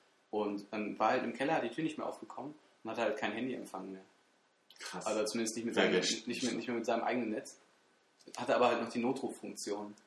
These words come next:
Speaker 1: Und dann hat er mit eins eins zwei die Feuerwehr angerufen und hat gesagt, „Pass auf, äh,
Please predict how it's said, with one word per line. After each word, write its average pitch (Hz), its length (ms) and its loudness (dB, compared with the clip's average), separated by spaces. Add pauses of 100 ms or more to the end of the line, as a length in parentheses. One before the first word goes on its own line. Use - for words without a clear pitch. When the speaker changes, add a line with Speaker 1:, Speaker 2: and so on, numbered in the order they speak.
(560)
Speaker 1:
Und 110 80 -6
dann 113 120 0
hat - 20 -2
er 113 100 0
mit 117 240 -2
eins 117 160 -2
eins 120 200 -2
zwei 123 120 4
die 120 100 0
Feuerwehr 135 400 4
angerufen 107 260 -4
und 113 60 -6
hat 110 60 -10
gesagt, 110 260 -6
„Pass - 120 -10
auf, - 220 0 (760)
äh, 107 300 2